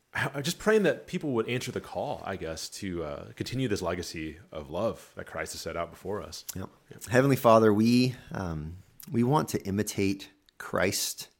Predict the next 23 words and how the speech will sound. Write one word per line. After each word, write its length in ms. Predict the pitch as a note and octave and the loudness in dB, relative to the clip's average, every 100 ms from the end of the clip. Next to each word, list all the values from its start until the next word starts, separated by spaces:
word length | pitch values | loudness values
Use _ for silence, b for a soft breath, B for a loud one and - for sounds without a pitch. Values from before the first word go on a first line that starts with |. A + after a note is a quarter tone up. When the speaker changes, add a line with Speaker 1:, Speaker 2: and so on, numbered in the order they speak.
| b b b b b b b b b | b b b b b b b b b
Speaker 2:
And 100 | A2+ | 2
Lord, 180 | A2 G#2 | 6 6
as 120 | G#2 | 6
we 120 | G#2 | 4
imitate 500 | G#2+ A2+ A#2+ - G#2+ | 2 2 2 0 -2
Christ, 380 | - G#2 G#2+ - | 2 4 4 2
as 120 | G#2 | 0
we 120 | G2 G2+ | 2 2
become 320 | G#2 - G#2+ | 0 0 0
more 240 | G#2 G#2 | 2 4
like 240 | G2+ G2+ - | 4 4 0
Christ, 560 | - G2 G#2 - - - - - - _ - | -2 0 0 -2 -4 -8 -20 -20 -20 _ -2
God, 260 | F#2 F#2 | 2 2
we 120 | F#2 G2 | 0 0
want 500 | F#2+ F2+ - - F#2+ | 0 0 -2 -8 0
desperately 560 | F#2+ - - E2+ F2+ | 0 0 -2 -4 -4
to 100 | E2+ | -4
be 160 | F2 F2 | -2 -2
someone 320 | - F2 E2+ | -2 -2 -2
that 140 | E2+ | 0
other 120 | E2+ E2+ | -2 -2
people 280 | G2+ F#2 | -6 -6
can, 260 | - F2+ E2+ | -6 -4 -4